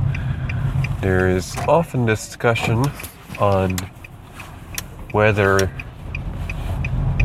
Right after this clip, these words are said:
the weather, <laughs> whether there is frozen accumulation, shall we say, in store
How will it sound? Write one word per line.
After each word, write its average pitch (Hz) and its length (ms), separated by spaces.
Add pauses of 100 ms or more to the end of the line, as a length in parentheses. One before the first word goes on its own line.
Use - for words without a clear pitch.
(680)
the 85 80
weather, 110 400
<laughs> - 2000
whether 98 500
there 95 360
is 90 680 (1900)
frozen 143 640 (100)
accumulation, 117 1080 (240)
shall 117 280
we 120 120
say, 123 380 (880)
in 120 220
store 127 680